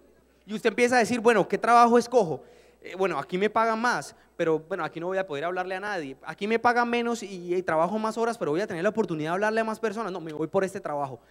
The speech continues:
¿Será usted capaz de escoger un trabajo no por la plata, sino por la oportunidad de predicar? Si usted le dicen, "Le pagamos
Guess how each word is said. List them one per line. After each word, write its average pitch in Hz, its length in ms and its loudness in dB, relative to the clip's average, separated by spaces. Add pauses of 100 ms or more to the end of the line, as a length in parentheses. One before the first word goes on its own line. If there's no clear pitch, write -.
(140)
¿Será 151 180 -4
usted 185 220 -4
capaz 220 280 -4
de 220 100 -4
escoger 156 340 -6
un 185 100 -6
trabajo 196 400 -2
no 185 200 0
por 185 160 2
la 143 180 -4
plata, 160 400 -4 (400)
sino 131 240 -12
por 165 160 -8
la 151 60 -2
oportunidad 117 540 -12
de 139 80 -12
predicar? 120 520 -16 (3000)
Si - 160 -18
usted 180 160 -4
le 190 80 0
dicen, 208 260 0
"Le 147 80 -2
pagamos 175 560 -2